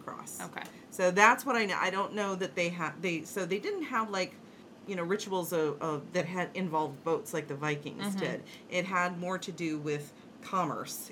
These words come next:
Speaker 1: and
Speaker 2: Okay. And
Speaker 1: getting
Speaker 2: trade.
Speaker 1: and trade and having a way to cross f-, the river
Speaker 2: Mm-hmm.
Speaker 1: from the land of the living to the land of the
Speaker 2: You
Speaker 1: dead.
Speaker 2: gotta be able to pay your way.
Speaker 1: You gotta be able to pay your way.
Speaker 2: Okay.
Speaker 1: And it, and the only way you can do that is if you have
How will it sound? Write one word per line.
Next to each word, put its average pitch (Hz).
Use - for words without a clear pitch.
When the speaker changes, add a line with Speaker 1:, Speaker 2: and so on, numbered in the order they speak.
Speaker 1:
and 147
Speaker 2:
Okay. 143
And 190
Speaker 1:
getting 165
Speaker 2:
trade. 156
Speaker 1:
and 185
trade 160
and 165
having 190
a 143
way 175
to 175
cross -
f-, -
the 175
river 147
Speaker 2:
Mm-hmm. 165
Speaker 1:
from 180
the 170
land 165
of 160
the 170
living 151
to -
the 175
land 156
of 147
the 147
Speaker 2:
You 202
Speaker 1:
dead. -
Speaker 2:
gotta 185
be 170
able 156
to 156
pay 165
your 147
way. -
Speaker 1:
You -
gotta 196
be 208
able 185
to 185
pay 170
your 147
way. 139
Speaker 2:
Okay. -
Speaker 1:
And 175
it, 165
and 156
the 151
only 202
way 180
you 165
can 170
do 160
that 139
is 156
if 156
you 156
have 143